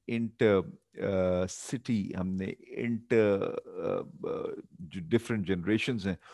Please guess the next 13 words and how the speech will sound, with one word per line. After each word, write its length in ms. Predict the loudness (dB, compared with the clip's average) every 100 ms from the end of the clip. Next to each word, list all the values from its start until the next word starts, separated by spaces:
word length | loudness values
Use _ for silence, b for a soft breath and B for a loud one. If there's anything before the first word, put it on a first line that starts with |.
| B _
उनकी 380 | 0 0 2 2
कम्युनिकेशन 800 | 2 0 0 0 0 0 0 -4
के 100 | -8
कोई 160 | -6 -6
सिस्टम्स 480 | -6 -10 -8 -10 -6
डेवलप 320 | -6 -4 -8 _
किए। 220 | -12 -12 B B B
हमने 260 | -2 2 0
क्या 140 | 0
ये 140 | 0 0
मौके 340 | 0 -2 -2
डेवलप 460 | -2 -2 0 -2 -4 _
किए 320 | 0 0